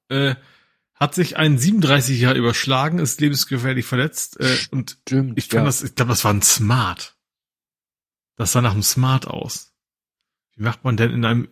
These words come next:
Speaker 1: mit einem Smart ein illegales Straßenrennen?
Speaker 2: Es gibt auch ein
Speaker 1: Ja gut, überhaupt,
Speaker 2: Smart
Speaker 1: wie man mit
Speaker 2: One
Speaker 1: siebenunddreißig noch auf die Idee kommt. Also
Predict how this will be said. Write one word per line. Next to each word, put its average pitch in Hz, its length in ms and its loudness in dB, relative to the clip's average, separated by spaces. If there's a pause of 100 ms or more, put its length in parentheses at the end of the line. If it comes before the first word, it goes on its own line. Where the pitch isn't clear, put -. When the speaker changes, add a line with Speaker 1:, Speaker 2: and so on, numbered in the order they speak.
(100)
Speaker 1:
mit 131 200 -2
einem 123 180 2
Smart 117 400 -2
ein 139 60 -4
illegales 123 480 2
Straßenrennen? 95 840 -2 (1500)
Speaker 2:
Es - 160 -12
gibt - 180 -12
auch 95 240 -4
ein 123 80 -8
Speaker 1:
Ja 139 80 2
gut, 135 140 2
überhaupt, 139 300 4
Speaker 2:
Smart 147 260 4
Speaker 1:
wie - 20 2
man 123 160 4
mit 135 80 4
Speaker 2:
One 123 100 4
Speaker 1:
siebenunddreißig 127 800 2
noch 123 160 0
auf 127 160 -4
die 127 100 -6
Idee 120 220 2
kommt. 120 220 0
Also 117 340 0